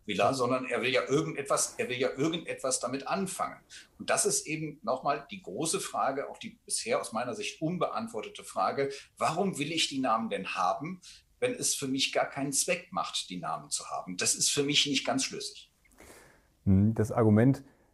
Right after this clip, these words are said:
Speaker 2: für diese Anfrage war ja auch, dass das Grundbuchamt praktisch die, ähm, Auskünfte erteilt hat, ohne dass die Journalisten glaubhaft gemacht hätten, dass dieses öffentliche Interesse besteht und dass man praktisch über die Anfrage, jetzt mal von den Namen der anfragenden Kolleginnen, ähm, vielleicht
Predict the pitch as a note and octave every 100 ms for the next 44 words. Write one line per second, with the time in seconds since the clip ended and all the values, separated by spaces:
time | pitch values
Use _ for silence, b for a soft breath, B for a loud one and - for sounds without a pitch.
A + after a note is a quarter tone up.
0 | - A#2+ G#2+ A2 C3+ - D#3+ C#3+ C3 B2+
1 | B2+ A#2 A#2 A#2 - B2 B2+ B2+ - A#2
2 | A2+ - b b b - G#2+ A2+ - G#2
3 | G#2 G2+ G2 F#2 - b b b b _
4 | - - B2+ C3 C#3 C3 G#2+ C3 C#3+ D3+
5 | - D#3 D#3+ E3 C#3 C#3 B2 A2+ A2+ -
6 | G#2 A2 C#3 C3+ - B2 A#2 A#2+ A2 B2
7 | - A2+ C#3 A2+ G#2+ - G#2+ G2 A#2 A#2
8 | G2+ F#2+ - A2+ G2 - F#2+ G2 G#2+ F#2+
9 | A#2 A2+ A2+ A2 F#2+ G2 G2 B B B
10 | A2 B2 D3+ B2+ A2+ G#2+ G2+ F#2+ B2 D#3
11 | B2 B2 B2+ - A#2+ A#2+ A#2 G#2+ A2+ A#2+
12 | A#2+ A2+ A2+ A2 G2+ G2+ - G#2 G#2 -